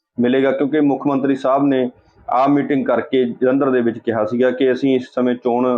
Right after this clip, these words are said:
ਜ਼ਾਬਤੇ ਦੇ ਵਿੱਚ ਹਾਂ ਤੇ ਜਦੋਂ ਸਰਕਾਰ ਨੂੰ ਇਹ ਚੋਣ ਜ਼ਾਬਤਾ ਪਾਸ ਤੋਂ ਬਾਅਦ ਅਸੀਂ ਤੁਹਾਡੇ ਮਸਲੇ ਨੇ ਜਿਹੜੇ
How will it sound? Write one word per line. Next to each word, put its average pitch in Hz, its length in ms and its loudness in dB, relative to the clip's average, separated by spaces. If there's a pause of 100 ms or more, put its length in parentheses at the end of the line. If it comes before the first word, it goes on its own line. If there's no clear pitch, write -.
(360)
ਜ਼ਾਬਤੇ 117 440 0
ਦੇ 135 100 4
ਵਿੱਚ 131 260 0
ਹਾਂ 131 100 0
ਤੇ 135 160 0
ਜਦੋਂ 131 360 0
ਸਰਕਾਰ 120 500 0
ਨੂੰ 120 260 0
ਇਹ 139 60 0
ਚੋਣ 120 320 -2
ਜ਼ਾਬਤਾ 117 280 0
ਪਾਸ 113 380 0
ਤੋਂ 120 100 -2
ਬਾਅਦ 120 300 2
ਅਸੀਂ 120 180 -8
ਤੁਹਾਡੇ 113 220 -2
ਮਸਲੇ 110 360 -2
ਨੇ 110 120 -2
ਜਿਹੜੇ 110 240 -2